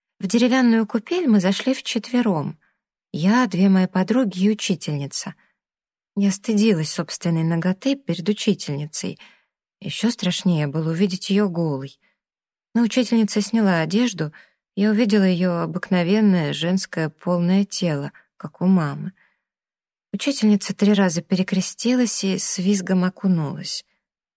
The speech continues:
«Нужно три раза», сказала строго Даша.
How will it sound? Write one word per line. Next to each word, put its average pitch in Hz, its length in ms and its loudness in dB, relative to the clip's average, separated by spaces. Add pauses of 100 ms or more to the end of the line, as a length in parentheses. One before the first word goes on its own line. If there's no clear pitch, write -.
(1200)
«Нужно 196 540 2
три 147 260 0
раза», 151 560 0 (280)
сказала 185 420 0
строго 185 420 -2
Даша. 151 480 -2